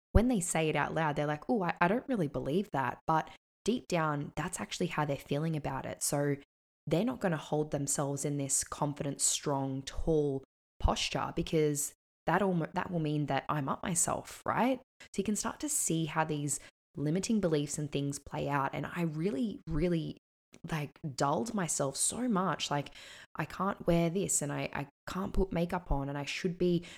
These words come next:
wearing no makeup and doing these things because of everybody else's opinions." And I was like, "Hang on a minute. If it comes from a place of, I really just love and enjoy this stuff," and obviously I loved it, I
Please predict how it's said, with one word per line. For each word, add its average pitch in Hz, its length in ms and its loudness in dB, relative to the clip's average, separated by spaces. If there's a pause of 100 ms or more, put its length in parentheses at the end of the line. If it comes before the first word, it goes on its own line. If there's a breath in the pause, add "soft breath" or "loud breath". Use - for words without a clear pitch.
(260 loud breath)
wearing 175 300 2
no 185 100 4
makeup 175 500 0
and 143 200 0
doing 196 220 2
these 185 260 0
things 170 340 0
because 151 600 0
of 143 200 -2
everybody 180 360 0
else's 156 320 -2
opinions." - 560 -4
And 175 80 -4
I - 20 0
was 175 100 -2
like, 196 200 -6
"Hang 330 220 -8
on 339 100 -4
a 277 40 2
minute. 147 320 0
If 165 160 -4
it - 80 -12
comes 208 280 -4
from 269 100 -4
a 226 60 0
place 160 340 0
of, 147 80 -2
I 160 120 2
really 247 240 0
just - 200 -2
love 151 300 0
and 143 100 -2
enjoy 135 320 -2
this 190 160 0
stuff," - 380 -2
and 143 200 -2
obviously 170 400 -2
I 139 120 0
loved 135 300 -2
it, 175 80 0
I 147 180 -2